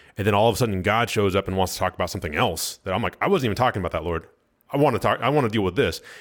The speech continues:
And Lord, the Lord shows up and goes, "Well, yeah, but this is what's pressing right now in your heart. We need to address this." That's kinda how I see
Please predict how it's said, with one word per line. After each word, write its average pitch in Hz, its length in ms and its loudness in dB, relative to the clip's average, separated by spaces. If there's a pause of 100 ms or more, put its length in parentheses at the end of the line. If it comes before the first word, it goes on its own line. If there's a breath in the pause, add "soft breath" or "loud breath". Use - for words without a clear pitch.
(100)
And 90 160 -4
Lord, 165 300 2
the 117 60 0
Lord 175 180 4
shows 117 160 0
up 120 80 0
and - 40 -4
goes, - 180 -6
"Well, 113 400 -2
yeah, 117 260 2
but 87 320 -6 (160)
this 110 340 0
is 92 160 -2
what's 95 240 0
pressing 98 480 -2
right 87 180 -2
now 82 180 -2
in 82 60 -4
your 80 120 -4
heart. 78 300 -8 (260 soft breath)
We 101 140 2
need 104 160 2
to 95 80 2
address 82 520 0
this." 82 460 -4 (920 soft breath)
That's 139 120 -6
kinda 175 220 0
how 135 200 2
I 113 120 4
see 107 560 0